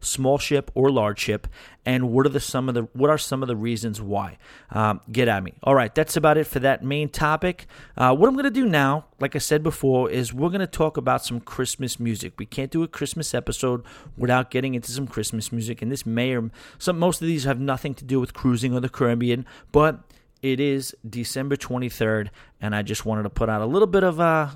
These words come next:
I wanna get a little festive, so I'm gonna play some of my favorite Christmas songs. And again,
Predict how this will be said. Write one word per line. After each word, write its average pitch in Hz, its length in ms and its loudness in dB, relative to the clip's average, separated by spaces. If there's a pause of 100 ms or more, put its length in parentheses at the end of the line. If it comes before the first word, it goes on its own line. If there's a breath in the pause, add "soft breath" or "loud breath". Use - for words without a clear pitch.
(140)
I 208 60 -12
wanna 277 140 -6
get 285 120 -4
a 269 60 -2
little 269 160 -2
festive, 127 520 -4 (280 loud breath)
so 131 320 2 (200 loud breath)
I'm 196 160 2
gonna 175 140 6
play 143 300 2
some 131 200 -2
of 120 80 2
my 120 400 0
favorite 135 520 2 (100)
Christmas - 640 -4 (100)
songs. 110 680 -4 (280 loud breath)
And 113 200 -2
again, 147 400 0